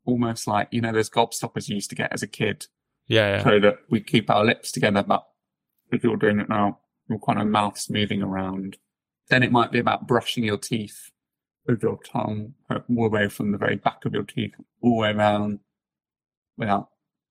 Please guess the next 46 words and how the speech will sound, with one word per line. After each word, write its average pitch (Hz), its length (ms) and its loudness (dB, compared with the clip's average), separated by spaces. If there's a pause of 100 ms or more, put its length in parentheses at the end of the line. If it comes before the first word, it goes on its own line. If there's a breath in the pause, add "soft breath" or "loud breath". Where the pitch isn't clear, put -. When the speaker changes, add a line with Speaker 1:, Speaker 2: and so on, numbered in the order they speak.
Speaker 1:
speaking, 120 320 0
obviously, 110 360 -4
Speaker 2:
What's 127 160 -2
the - 80 -2
Speaker 1:
at - 40 -10
the 143 60 2
Speaker 2:
purpose 143 280 4
of 135 120 -2
Speaker 1:
bottom. - 0 -
Speaker 2:
that? 160 280 0
What 117 100 -6
am 127 100 -6
I 135 40 -6
doing? 131 340 -6 (300)
Is 117 120 -8
this 127 140 -4
just - 220 -4
getting 117 240 0
Speaker 1:
Why, 123 180 6
Speaker 2:
everything 123 140 4
Speaker 1:
it's 120 40 2 (160)
a 156 40 6
Speaker 2:
loosened 147 60 0
Speaker 1:
great - 260 6
Speaker 2:
up? - 40 -10
Speaker 1:
question. 240 640 2
I've 151 180 4
just - 360 -2
told 277 180 0
you 127 80 -4
to - 100 -10
do 190 120 -4
it, 269 140 -2
and 135 140 -6
I've 135 120 -8
not 151 180 -6 (220)
explained 120 440 -4
why. 139 300 0 (280)
Speaker 2:
And 127 140 2
I'm 110 100 0
Speaker 1:
So 110 100 4
Speaker 2:
doing 147 160 6
it 104 160 4
as 151 140 4
Speaker 1:
we're, 156 60 6
Speaker 2:
well. - 160 -2